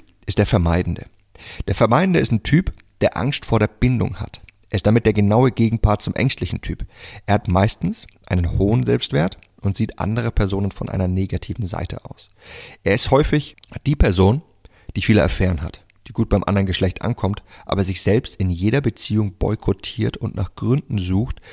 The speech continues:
warum sie sich nicht binden sollte. Eine solche Person,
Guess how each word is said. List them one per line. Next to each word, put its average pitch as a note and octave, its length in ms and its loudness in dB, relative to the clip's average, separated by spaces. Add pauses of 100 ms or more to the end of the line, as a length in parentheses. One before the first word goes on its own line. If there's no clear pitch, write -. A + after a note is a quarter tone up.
(240)
warum F#2+ 340 0
sie B2+ 120 -8
sich G2+ 180 -6
nicht G#2 200 -8
binden G#2+ 340 -4
sollte. - 340 -10 (1000)
Eine G2 100 2
solche F3 280 4
Person, C3 500 4